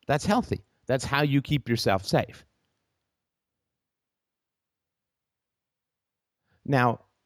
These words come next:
in situations where it's verbal abuse, emotional abuse, which it sounds like what you experience, you can't get people. You can't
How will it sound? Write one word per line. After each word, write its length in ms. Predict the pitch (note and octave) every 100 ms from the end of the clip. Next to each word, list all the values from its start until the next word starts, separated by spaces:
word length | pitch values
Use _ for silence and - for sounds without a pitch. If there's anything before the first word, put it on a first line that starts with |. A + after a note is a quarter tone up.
| _ _ _ -
in 160 | D3+ D3
situations 840 | - G3+ D#3+ C3+ B2+ A#2+ G#2+ G2
where 420 | G#2 G2+ G2 G2
it's 460 | G#2 F2+ - - - _ _ _ _ -
verbal 580 | G#2+ C#3 C3 G2 - - - F#2+
abuse, 400 | F#2 F#2 E2+ -
emotional 520 | G#2+ A#2 A#2 - G2+
abuse, 480 | F2+ F2 E2+ - - _
which 160 | G2 F#2+
it 80 | -
sounds 280 | G2 F#2
like 200 | E2 - -
what 200 | E2+ D#2+
you 100 | D#2+
experience, 400 | C#2 - D2+ - - - _ - - -
you 140 | E3
can't 380 | - F#3 E3 A2+
get 260 | B2 -
people. 340 | - D#2+ - B2+
You 100 | C#3
can't 260 | C3 A#2